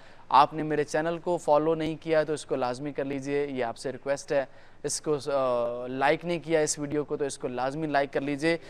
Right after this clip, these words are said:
अब जो बारी है वो जरदारी साहब के साथ शहबाज शरीफ साहब की है और नून लीग के बड़े रहनुमाओं की है,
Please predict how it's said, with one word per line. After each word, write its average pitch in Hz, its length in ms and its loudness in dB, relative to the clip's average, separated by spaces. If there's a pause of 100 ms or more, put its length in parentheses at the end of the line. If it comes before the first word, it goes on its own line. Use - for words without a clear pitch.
(320)
अब 196 160 12
जो 208 140 8
बारी 185 320 10
है 185 120 8
वो 175 120 2
जरदारी 156 400 4
साहब 151 340 4
के 147 120 -2
साथ 190 340 12 (480)
शहबाज 160 400 6
शरीफ 156 260 -4
साहब 165 400 6
की 196 160 -4
है 202 300 8
और 151 320 6
नून 160 240 0
लीग 160 220 0
के 156 100 2
बड़े 156 240 2
रहनुमाओं 165 500 4
की 196 160 -4
है, 190 180 6